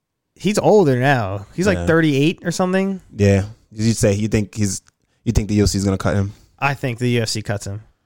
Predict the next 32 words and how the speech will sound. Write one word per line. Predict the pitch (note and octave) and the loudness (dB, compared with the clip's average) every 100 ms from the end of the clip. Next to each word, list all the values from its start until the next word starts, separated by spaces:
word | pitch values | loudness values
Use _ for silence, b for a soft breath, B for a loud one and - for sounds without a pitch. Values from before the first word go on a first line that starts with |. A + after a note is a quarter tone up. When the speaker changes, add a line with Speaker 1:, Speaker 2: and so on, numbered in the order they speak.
| _ _ | _ _
Speaker 2:
It's | - | 0
just, | D3+ D3 | 2 2
Speaker 1:
Sadly. | A#2 A2+ | 0 -2
Speaker 2:
it's | A#2+ | -2
hard | - A#2+ A#2+ | 0 2 2
for | B2+ | 2
me | A#2 | 2
to | G#2+ | 0
f-, | - | 2
I | |
mean, | C3 B2+ A#2 F#2 | 2 4 0 0
Dana | B2+ D#3+ C#3+ | 2 4 4
did | A#2+ A#2 | 2 0
say | - A#2 A2 G#2+ | 0 2 2 0
there's | - G#2+ | -4 -2
gonna | A2 G#2+ | 0 2
be | |
some | G#2 G#2 | 0 0
tough | - B2 - | 0 0 0
cuts, | A2 F#2 - | -2 0 0
and | G2 G2 | 2 2
we're | |
gonna | G2+ G2+ | 2 0
see | - | 2
a | G2+ | 2
lot | G2+ | 2
of | F#2+ | 0
ex-champions | G#2 - - G2+ F#2+ G2 F#2+ | -4 -6 -2 0 0 0 -2
and | F#2 | 0
veterans | G2+ G2+ G2 G2 | 2 2 2 0
and | F#2 | -2
legends | F#2+ G2 G2+ F#2+ | 0 2 2 0